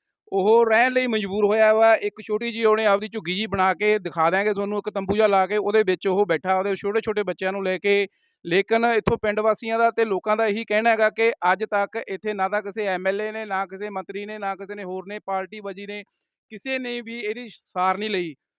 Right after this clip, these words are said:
ਤੇ ਉਹਨਾਂ ਨੇ ਇਹੀ ਦੱਸਿਆ ਕਿ ਮਤਲਬ ਕਿ ਅਸੀਂ ਪਿੰਡ ਲੈਵਲ ਤੇ ਪਹਿਲਾਂ ਇਹਦਾ ਆਪਰੇਸ਼ਨ ਕਰਾ ਚੁੱਕੇ ਹਾਂ, ਜੋ ਕਿ ਉਹਦਾ ਆਪਰੇਸ਼ਨ ਵੀ ਗਲਤ ਹੋ ਗਿਆ ਸੀਗਾ, ਲੱਤ ਤੋਂ ਆ ਰਹੀ ਹੈ। ਤੇ ਮਸਾਂ ਦੋ ਸੌ, ਢਾਈ ਸੌ ਰੁਪਇਆ ਉਹ ਕਮਾਉਂਦਾ ਸੀਗਾ, ਜਿਹੜਾ ਅੱਜ ਉਹ ਰੋਟੀ ਤੋਂ ਵੀ ਆਰਾ ਬੈਠਾ ਹੈਗਾ। ਤੇ ਸੰਸਥਾ ਤੋਂ, ਸਮਾਜ ਸੇਵੀਆਂ ਤੋਂ ਤੇ ਸਰਕਾਰ ਤੋਂ ਉਹਨਾਂ ਨੇ, ਪ੍ਰਸ਼ਾਸਨ ਤੋਂ ਮੰਗ ਕੀਤੀ ਹੈ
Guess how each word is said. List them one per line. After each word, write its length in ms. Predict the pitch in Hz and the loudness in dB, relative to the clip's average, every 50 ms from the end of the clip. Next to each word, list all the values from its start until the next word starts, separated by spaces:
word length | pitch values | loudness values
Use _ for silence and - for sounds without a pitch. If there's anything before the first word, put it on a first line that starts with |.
| _ _ _ _ | _ _ _ _
ਤੇ 120 | 208 214 | -4 -4
ਉਹਨਾਂ 280 | 226 - 208 226 240 247 | -4 -4 -6 -6 -6 -6
ਨੇ 100 | 254 247 | -6 -6
ਇਹੀ 160 | 226 226 254 | -6 -6 -6
ਦੱਸਿਆ 300 | 240 214 - 233 233 233 | -8 -10 -8 -6 -8 -6
ਕਿ 120 | 226 233 233 | -6 -8 -10
ਮਤਲਬ 220 | 220 220 214 220 | -10 -12 -14 -12
ਕਿ 80 | 214 220 | -12 -12
ਅਸੀਂ 140 | 214 233 | -14 -14
ਪਿੰਡ 220 | 220 220 208 208 208 | -12 -12 -10 -8 -6
ਲੈਵਲ 260 | 214 220 220 220 214 | -4 -4 -4 -4 -6
ਤੇ 120 | 220 220 | -8 -8
ਪਹਿਲਾਂ 260 | 202 214 220 220 233 233 | -8 -6 -6 -4 -4 -2
ਇਹਦਾ 100 | 226 226 | -4 -4
ਆਪਰੇਸ਼ਨ 360 | 220 - 202 190 180 196 202 | -6 -6 -10 -10 -10 -12 -12
ਕਰਾ 220 | 202 202 202 202 | -8 -6 -6 -6
ਚੁੱਕੇ 300 | 202 202 - _ 220 220 | -6 -10 -14 _ -10 -8
ਹਾਂ, 80 | 226 226 | -8 -6
ਜੋ 180 | 202 208 208 | -6 -8 -6
ਕਿ 180 | 202 220 226 226 | -4 -4 -2 -2
ਉਹਦਾ 160 | 220 226 240 | 0 0 -2
ਆਪਰੇਸ਼ਨ 380 | 226 - 214 202 190 196 214 214 | -2 -2 -4 -6 -6 -8 -10 -12
ਵੀ 100 | 220 220 | -10 -6
ਗਲਤ 240 | 185 208 233 233 247 | -4 -4 -2 -2 -4
ਹੋ 80 | 208 | -4
ਗਿਆ 160 | 202 214 214 | -4 -4 -6
ਸੀਗਾ, 240 | 190 214 202 226 226 | -8 -6 -4 -2 -2
ਲੱਤ 240 | 214 190 175 175 - _ - | -2 -2 -6 -8 -8 _ -6
ਤੋਂ 160 | 214 208 196 | -4 -2 -2
ਆ 40 | 202 | -2
ਰਹੀ 160 | 240 254 233 | -2 -2 0
ਹੈ। 200 | 233 220 214 208 - _ _ _ _ _ _ _ _ | 0 0 -2 -4 -8 _ _ _ _ _ _ _ _
ਤੇ 100 | - 220 | -6 -6
ਮਸਾਂ 320 | 220 214 208 214 233 233 233 | -4 -4 -4 -2 0 -2 0
ਦੋ 280 | 208 208 220 233 240 | 2 4 4 4 4
ਸੌ, 200 | 233 - 226 220 | 2 0 -2 -2
ਢਾਈ 240 | 226 240 240 220 196 | -2 -2 -4 -4 -4
ਸੌ 120 | 160 208 202 | -6 -8 -8
ਰੁਪਇਆ 260 | 196 202 214 214 202 | -8 -6 -2 0 0
ਉਹ 100 | 214 214 | 0 -2
ਕਮਾਉਂਦਾ 400 | - 190 185 180 180 190 196 196 | -4 -8 -10 -8 -4 -4 -4 -4
ਸੀਗਾ, 280 | 208 226 214 233 226 | -6 -6 -6 -4 -4
ਜਿਹੜਾ 280 | 214 202 214 233 233 220 | -4 -4 0 2 2 2
ਅੱਜ 100 | 202 208 | 2 0
ਉਹ 120 | 214 220 | -2 -2
ਰੋਟੀ 240 | 196 190 170 - 220 | -2 -4 -6 -8 -6
ਤੋਂ 140 | 190 233 233 | -4 -2 -2
ਵੀ 100 | 240 233 | 0 0
ਆਰਾ 200 | 226 233 254 247 | 0 0 0 0
ਬੈਠਾ 220 | 214 175 - 165 | -2 -4 -4 -6
ਹੈਗਾ। 240 | 156 139 135 123 113 - _ _ _ _ _ _ _ _ _ _ | -6 -6 -6 -10 -14 -18 _ _ _ _ _ _ _ _ _ _
ਤੇ 160 | 233 240 247 | -2 -2 -2
ਸੰਸਥਾ 480 | 226 - 208 202 190 - - 233 233 240 | -2 -6 -10 -12 -10 -4 0 0 0 0
ਤੋਂ, 320 | - 240 247 247 247 240 | 0 -4 -4 -4 -4 -6
ਸਮਾਜ 320 | 208 220 208 202 208 208 - | -8 -6 -4 -2 -2 -2 -2
ਸੇਵੀਆਂ 400 | 240 220 220 226 226 226 226 226 | -4 -6 -6 -6 -6 -6 -6 -6
ਤੋਂ 240 | - 226 226 233 | -6 -8 -8 -6
ਤੇ 120 | 233 233 220 | -6 -8 -8
ਸਰਕਾਰ 480 | - 220 185 - 196 185 190 202 202 | -8 -10 -12 -8 -4 -2 -2 -2 -4
ਤੋਂ 160 | - - 226 233 | -6 -8 -10 -8
ਉਹਨਾਂ 160 | 226 233 233 | -8 -8 -10
ਨੇ, 100 | 233 226 | -10 -10
ਪ੍ਰਸ਼ਾਸਨ 500 | - 208 - - 214 208 190 - 226 220 | -10 -12 -12 -10 -10 -10 -10 -12 -14 -14
ਤੋਂ 120 | 214 220 | -14 -12
ਮੰਗ 220 | 214 190 185 185 170 | -10 -10 -12 -12 -12
ਕੀਤੀ 340 | 240 233 - 233 226 226 | -16 -18 -16 -12 -8 -8
ਹੈ 180 | 220 214 214 | -6 -6 -6